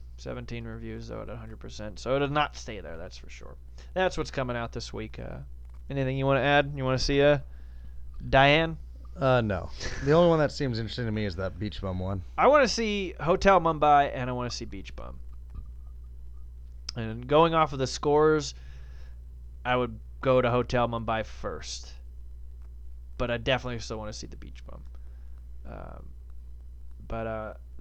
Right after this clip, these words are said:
Speaker 1: that's all I have for this stuff. Should we get into what we're watching?
Speaker 2: Yes.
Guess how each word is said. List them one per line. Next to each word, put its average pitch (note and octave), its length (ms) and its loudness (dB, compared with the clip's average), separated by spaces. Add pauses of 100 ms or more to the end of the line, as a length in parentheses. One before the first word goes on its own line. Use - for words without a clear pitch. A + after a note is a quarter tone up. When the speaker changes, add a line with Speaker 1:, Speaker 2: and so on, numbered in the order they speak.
(140)
Speaker 1:
that's A3 320 -4
all A3 160 2
I G3+ 140 2
have F#3 400 6
for C3 200 -2
this E3+ 240 -2
stuff. A2+ 260 -4
Should - 140 -6
we B2+ 80 -2
get D3 180 -2
into D#3 140 -6
what D#3+ 160 0
we're D3 80 0
watching? F#3+ 460 -4 (1200)
Speaker 2:
Yes. - 560 -8